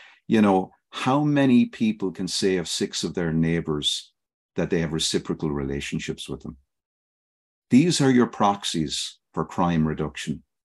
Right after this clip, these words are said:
that actually endures. So I think that's the challenge for the,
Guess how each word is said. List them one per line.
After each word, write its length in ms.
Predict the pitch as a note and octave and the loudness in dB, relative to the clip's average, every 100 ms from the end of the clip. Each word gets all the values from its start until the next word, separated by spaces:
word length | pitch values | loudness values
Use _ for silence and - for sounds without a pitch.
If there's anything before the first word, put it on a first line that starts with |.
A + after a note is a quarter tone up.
| - | -4
that 180 | - - | -4 -2
actually 580 | F#3+ - - - D#2 D2+ | -4 -4 -6 -4 -2 -2
endures. 720 | D2 C#2+ C#2 C2 B1+ - - _ _ _ _ _ _ _ _ _ _ | -2 -4 -6 -6 -8 -10 -12 _ _ _ _ _ _ _ _ _ _
So 140 | - | -4
I 140 | G#2 A#2+ | 0 0
think 400 | - D3 C3+ - _ _ _ _ _ _ - | 2 2 2 0 _ _ _ _ _ _ -2
that's 300 | A2 A2 - | 0 0 -4
the 80 | F2+ | -4
challenge 480 | - D2 C#2 C#2 | -2 -2 -4 -8
for 120 | - D#2+ | -6 -6
the, 160 | D2+ | -6